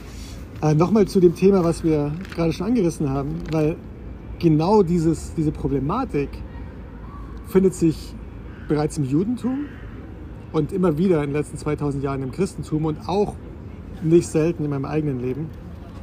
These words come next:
äh, dass man ja so sehr sich bemühen will, alles richtig zu machen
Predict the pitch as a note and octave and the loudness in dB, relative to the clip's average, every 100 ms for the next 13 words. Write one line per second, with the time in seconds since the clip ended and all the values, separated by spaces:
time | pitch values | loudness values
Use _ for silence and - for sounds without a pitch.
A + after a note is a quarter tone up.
0 | - - - - - - - - C#3 C3 | -14 -14 -12 -14 -14 -14 -14 -8 -4 -2
1 | C3 C3+ - - - - - - - - | -2 -6 -10 -14 -14 -16 -14 -14 -14 -6
2 | D3 - D3 D#3 C#3+ B2 D3 F#3+ A3+ D3 | -4 0 2 2 0 0 2 4 4 2
3 | E3+ E3+ D#3 - F3 C#3+ - C#3+ C3 D3+ | 2 2 -2 -6 -8 -6 -4 -2 2 4
4 | F#3 D#3 C3 F#3 G#3+ D3 D3 - - - | 4 2 2 4 4 0 -4 -8 -12 -12
5 | - - E3 D3+ - F#3 - E3+ - - | -10 -2 2 2 2 -2 0 -4 -4 -2
6 | D3 C3 D#3 G#3 | -2 -2 -2 -4